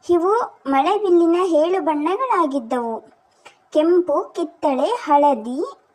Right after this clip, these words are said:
ಹಸಿರು, ನೀಲಿ, ಇಂಡಿಗೋ ಮತ್ತು ನೇರಳೆ. ಬಣ್ಣ ಬಾಲೆಗೆ ಆಶ್ಚರ್ಯವಾಯಿತು.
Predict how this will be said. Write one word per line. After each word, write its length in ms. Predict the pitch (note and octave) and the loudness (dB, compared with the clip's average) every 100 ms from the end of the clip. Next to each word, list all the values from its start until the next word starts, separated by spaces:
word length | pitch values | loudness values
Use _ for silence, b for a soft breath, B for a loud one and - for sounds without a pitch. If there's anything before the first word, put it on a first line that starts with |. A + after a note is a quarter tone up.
| - | -6
ಹಸಿರು, 720 | C#4+ D4 D4 A#3+ A#3+ G4+ C5 _ - | -6 -2 -4 -2 -4 -6 -10 _ -6
ನೀಲಿ, 640 | D#4 E4+ D4+ B3+ D4 D5 b b b _ E4 | 2 2 2 -4 -10 -12 b b b _ -6
ಇಂಡಿಗೋ 500 | D#4 D4+ C4+ B3+ F#4 | -4 -2 -6 -2 -2
ಮತ್ತು 380 | G#4+ C#4 - - | 0 -4 -4 -8
ನೇರಳೆ. 800 | B4+ A#4+ G#4 E4 C4 A3+ G#3 - b b b - | -4 0 2 2 0 -2 -4 -10 b b b -10
ಬಣ್ಣ 320 | B3 D4 F4 A#4+ | -2 0 2 2
ಬಾಲೆಗೆ 520 | D#4 C#4+ C4 B3 A#3 F#4+ | 2 0 -2 -6 -2 -4
ಆಶ್ಚರ್ಯವಾಯಿತು. 1300 | G4 C#4 E4+ - D#4+ C#4 F#4 A#4+ A4+ F#4 D#4 - | -2 -4 -4 -4 -4 -2 -4 -2 -2 -2 -4 -6